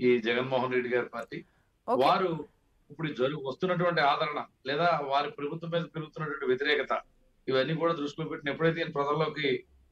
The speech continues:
Speaker 1: విస్తృతంగా రావడం మొదలు పెట్టాడో దాన్ని అరికట్టడానికి ఇది ఒక సాధనంగా ఎంచుకునేదానికి ఖచ్చితమైన అవకాశం ఉంది. అందులో భాగంగానే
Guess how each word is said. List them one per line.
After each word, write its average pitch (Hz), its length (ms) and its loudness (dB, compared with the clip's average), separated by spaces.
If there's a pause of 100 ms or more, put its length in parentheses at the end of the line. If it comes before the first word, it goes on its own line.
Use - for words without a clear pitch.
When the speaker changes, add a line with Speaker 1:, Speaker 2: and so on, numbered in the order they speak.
Speaker 1:
విస్తృతంగా 165 720 2 (480)
రావడం 147 260 0
మొదలు 139 240 -2
పెట్టాడో 147 460 -2 (500)
దాన్ని 156 280 2
అరికట్టడానికి 175 600 -2
ఇది 170 80 0
ఒక 160 100 -2
సాధనంగా 156 480 0
ఎంచుకునేదానికి 156 680 -8
ఖచ్చితమైన 151 600 -4
అవకాశం 131 380 0
ఉంది. 156 140 -2
అందులో 160 300 4
భాగంగానే 165 640 0